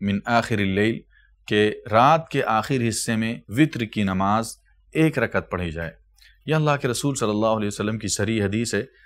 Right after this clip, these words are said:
صحیح مسلم کی حدیث ہے۔ ان تینوں احادیث سے یہ پتہ چلتا ہے کہ وتر کی نماز صرف اور صرف ایک رکعت بھی پڑھی جا سکتی ہے۔ اس میں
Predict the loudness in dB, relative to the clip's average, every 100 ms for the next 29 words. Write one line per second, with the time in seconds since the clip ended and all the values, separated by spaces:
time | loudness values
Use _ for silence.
0 | _ -2 2 2 2 0 -2 0 -2 0
1 | -2 -2 -4 -6 _ _ _ _ 0 2
2 | 0 0 2 2 0 -2 0 0 0 -2
3 | 0 0 0 -2 -2 -2 0 0 0 -2
4 | _ _ _ _ 0 2 4 2 0 -2
5 | -2 -2 0 -2 -2 -6 -16 _ _ _
6 | _ 2 4 4 2 -2 -2 -2 -4 -6
7 | -14 -2 2 2 2 2 0 0 -4 -2
8 | -2 0 0 -2 -4 -4 -6 -6 -10 _
9 | -4 0 0